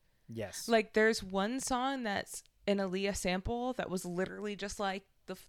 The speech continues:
Speaker 2: it's, like, a full fucking, like, like, s-, s-, full fucking chorus, you know? <laughs> Like, it's
Speaker 1: Yeah.
Speaker 2: just,
Speaker 1: Yeah,
Speaker 2: like
Speaker 1: I know.
Speaker 2: <laughs>
Speaker 1: They, it, his, he,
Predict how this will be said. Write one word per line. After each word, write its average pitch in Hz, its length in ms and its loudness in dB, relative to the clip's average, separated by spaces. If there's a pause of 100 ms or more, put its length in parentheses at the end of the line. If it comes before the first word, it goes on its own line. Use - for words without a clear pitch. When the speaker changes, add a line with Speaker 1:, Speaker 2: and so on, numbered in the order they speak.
(120)
Speaker 2:
it's, - 180 -4
like, 220 160 0
a 196 80 -2
full 196 320 -4
fucking, 185 640 -6 (180)
like, 185 280 -4 (800)
like, 180 240 -4 (1000)
s-, - 160 -20 (300)
s-, - 180 -12 (140)
full 233 300 0
fucking 220 340 -2
chorus, - 600 -4
you 262 80 8
know? 254 140 8
<laughs> - 40 2
Like, - 180 12
it's 370 100 12
Speaker 1:
Yeah. 123 180 8 (100)
Speaker 2:
just, - 240 -2
Speaker 1:
Yeah, 170 140 8
Speaker 2:
like 151 100 8
Speaker 1:
I 165 60 8
know. 165 180 10 (120)
Speaker 2:
<laughs> - 120 -4
Speaker 1:
They, 139 140 8
it, 190 260 6 (160)
his, 190 440 2
he, 214 360 -2